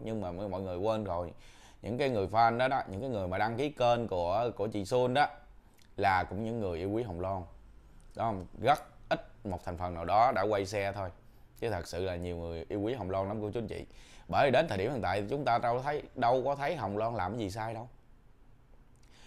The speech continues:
Mình thấy Hồng Loan là càng ngày được nhiều show hơn nè, được nhiều cô chú anh chị ủng hộ hơn. Đó, cái điều đó là ở đâu mà có? Không phải tự nhiên mà có.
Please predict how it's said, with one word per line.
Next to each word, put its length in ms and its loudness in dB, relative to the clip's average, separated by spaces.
Mình 120 -6
thấy 140 0
Hồng 160 0
Loan 160 2
là 80 -2
càng 340 -2
ngày 240 -2
được 240 -4
nhiều 540 -2
show 340 2
hơn 300 0
nè, 120 -6
được 220 -10
nhiều 260 -4
cô 60 -2
chú 120 2
anh 100 0
chị 100 -2
ủng 160 -4
hộ 160 -4
hơn. 260 0
Đó, 280 2
cái 80 0
điều 180 2
đó 100 2
là 360 -2
ở 120 -2
đâu 140 2
mà 120 -4
có? 300 -4
Không 100 -6
phải 100 -2
tự 120 -4
nhiên 240 0
mà 80 -4
có. 280 -2